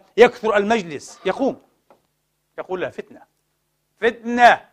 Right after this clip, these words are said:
كثرة الطلاب عند العالم فتنة"، واليوم يطلبون تكثير الطلاب وتكثير الناس. اليوم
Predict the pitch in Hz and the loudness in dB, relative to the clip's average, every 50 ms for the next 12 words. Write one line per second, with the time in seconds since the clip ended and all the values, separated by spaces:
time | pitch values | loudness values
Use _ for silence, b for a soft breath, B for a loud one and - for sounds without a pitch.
0 | _ _ _ _ _ - 233 233 226 - 220 202 - 202 - - 208 208 226 247 | _ _ _ _ _ 0 0 0 2 2 -2 0 0 -2 -4 -4 -4 0 2 2
1 | 240 196 196 233 226 220 220 202 202 247 254 254 254 240 - - 349 330 240 330 | 2 2 0 -4 -2 0 2 6 8 8 8 8 6 2 2 2 2 2 2 2
2 | 302 311 302 262 202 143 - - - - 180 185 196 233 240 226 226 220 226 220 | 4 8 8 8 8 6 4 -4 -6 -4 -4 -2 0 -2 0 0 -2 -2 -2 0
3 | 220 220 202 269 320 330 311 269 240 190 143 110 - _ _ _ - 190 - - | -2 -2 0 0 0 0 0 2 0 0 -2 -2 -6 _ _ _ -10 -10 -10 -10
4 | - 240 262 240 208 - - _ - 190 190 202 220 214 196 190 180 180 - - | -14 -8 -8 -6 -6 -6 -12 _ -8 -8 -4 0 -2 -2 -2 -2 -6 -8 -10 -8
5 | 214 208 190 185 190 196 185 170 135 - b b b b - 226 247 269 302 330 | -10 -8 -8 -8 -4 -2 -2 -2 -2 -6 b b b b 0 0 6 10 10 12
6 | 349 320 262 180 139 - | 12 10 6 0 -4 -14